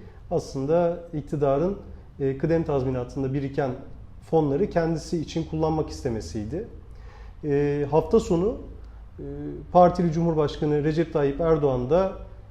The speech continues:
e, sendikalara ve, e, patron tarafına seslendi ve "Aranızda anlaşın bu konuyla ilgili." dedi. Aslında çok, e, komik, trajikomik bir seslenmeydi bu.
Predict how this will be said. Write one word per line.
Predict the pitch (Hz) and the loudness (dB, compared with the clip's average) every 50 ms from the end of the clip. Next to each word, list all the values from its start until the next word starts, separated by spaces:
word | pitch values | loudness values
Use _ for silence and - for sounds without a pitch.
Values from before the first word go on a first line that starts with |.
| - - | -14 -8
e, | - 143 139 139 139 139 | -4 -2 0 0 -2 -2
sendikalara | 139 - 180 175 170 160 165 - 156 135 131 127 131 151 170 175 156 | 0 2 4 4 4 4 2 2 2 2 4 4 4 4 4 4 4
ve, | 160 165 165 165 165 - - - 185 | 4 4 4 2 0 -2 -8 -6 -4
e, | 160 156 151 147 - | -2 0 -2 0 2
patron | - 165 160 - - 170 160 156 151 151 - | 2 2 2 4 2 2 2 2 0 -2 -2
tarafına | 147 135 123 117 - 131 123 123 | -2 0 0 -2 -2 -4 -4 -2
seslendi | - - 160 147 - - 135 127 123 123 135 170 185 180 165 | 0 0 0 0 -2 -2 -2 -2 -2 0 2 2 2 2 2
ve | 165 165 170 170 175 | 2 2 2 0 0
"Aranızda | 160 156 151 135 123 123 143 180 | 4 4 4 4 4 2 2 2
anlaşın | 170 156 160 160 - - - 123 107 - | 4 4 2 0 0 -2 -4 -6 -6 -8
bu | 131 120 | -10 -6
konuyla | - 127 120 117 110 110 113 | -4 -4 -2 -2 -4 -4 -4
ilgili." | 110 110 107 113 107 107 107 | -4 -6 -6 -6 -6 -6 -6
dedi. | 107 107 104 120 175 214 208 - - - - - - - - - - | -6 -6 -2 0 -2 -2 -2 -4 -10 -14 -14 -14 -14 -14 -14 -8 -6
Aslında | 165 - - 170 - | -6 -4 -4 -2 0
çok, | - 175 170 - - - - - - - - - - | 0 -2 -2 -2 -8 -16 -16 -18 -18 -16 -14 -8 -6
e, | 143 135 135 135 135 131 131 135 135 135 135 139 135 | -4 -2 -2 -2 -2 -2 -2 -4 -4 -4 -6 -8 -2
komik, | - - 170 143 127 135 - - | 2 2 4 4 2 0 -2 -4
trajikomik | - 151 151 147 139 - - 127 110 110 - - - | 0 2 2 2 2 0 -2 -4 -4 -6 -8 -6 -4
bir | 120 110 107 - - - - - - | -4 -4 -4 -8 -12 -16 -16 -16 -12
seslenmeydi | - - 143 135 139 139 147 135 139 139 139 127 131 120 | -2 0 0 0 0 0 0 0 2 0 0 -2 -2 -2
bu. | 135 165 180 180 | -2 -2 -2 -2